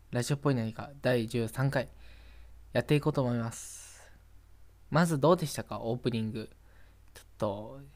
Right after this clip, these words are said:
えーと、自分の使ってる編集ソフトで、まあ、どこまでのことができるかなって思って、遊び半-、遊び心百パーセントで作りました。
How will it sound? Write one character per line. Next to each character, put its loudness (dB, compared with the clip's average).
え -6
ー -8
と、 -8
自 -4
分 4
の 2
使 -4
っ 0
て -4
る 0
編 -2
集 -2
ソ -8
フ -12
ト -8
で、 -6
ま -4
あ、 -4
ど 0
こ -4
ま 6
で 6
の -2
こ -14
と -8
が -8
で -8
き -10
る -6
か -8
な -4
っ -10
て -8
思 -12
っ -14
て、 -2
遊 -2
び 4
半-、 0
遊 2
び 4
心 2
百 -8
パ 4
ー 2
セ 0
ン 2
ト 2
で 4
作 -4
り -2
ま -8
し -12
た。 -14